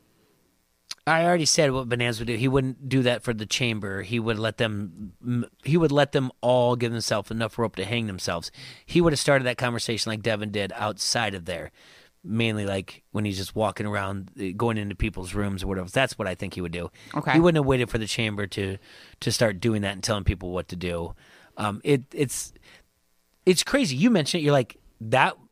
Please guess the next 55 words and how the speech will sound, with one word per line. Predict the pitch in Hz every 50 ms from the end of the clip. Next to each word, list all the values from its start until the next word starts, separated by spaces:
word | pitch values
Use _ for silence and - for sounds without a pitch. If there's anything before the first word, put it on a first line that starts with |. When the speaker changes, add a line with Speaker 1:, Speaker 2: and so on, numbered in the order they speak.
| _ _ _ -
Speaker 1:
all | 131 139
that | 160 185 160
happened | 139 156 160 160 180 170
in | 151
twenty | - - 151 147
minutes." | 151 160 156 -
It | 170 165 -
felt | 254 247 214
like | 226 226 - - - _ - - - - -
we | 214 240
watched | 214 180 170 190 220 254 285 - - -
twenty | - 208 165 143
minutes | 127 120 110 101 - -
of | 101 95
it. | 87 - _ - - -
How | - - 262 -
did | 196 190
that |
Speaker 2:
Right. | 170 156
Speaker 1:
happen | 185 208 208 - 196 190
in | 175
twenty | 160 - 202 196 185
minutes | 180 185 339 480 523
Speaker 2:
Right. | 427 269 -
Speaker 1:
and | 190 170
edit | 135
it? | 120 104 - _ _ _ _ _ _ _ -
So | - - 196 190
Speaker 2:
It | 180 170
was | 185 240
the | - - 302
longest | 277 233 208 185 180 185 190 214 226 220 226 233 247 - - - -
chamber | - 196 185 185 190 180 175 170 170 170 160 - - _ _ _ _ -
I'd | - 160 156 156 -
seen. | - 156 139 113 104 135 - - - - - _ -
Speaker 1:
Yeah. | 127 113 95 92 98 98 -
Speaker 2:
I | 175 175
feel | 123 160 151 131
like. | 120 117 113 - - _ _ _ -
Speaker 1:
Bananas | 131 135 143 156 156 147 147 131 -
would | 139 135
have, | 127 117 120 139
yeah, | 139 127 113 113
Bananas | 113 131 139 151 151 151 131 123
would | 139 135 131
have | 123
not | 120 120 117 113 117
have | 120 110
waited | 110 113 110 107 104 104
to |
the | 107 101
chamber | - - 110 104 101 101 101
to | 92 95 101
do | 92 104 95
what | 95 87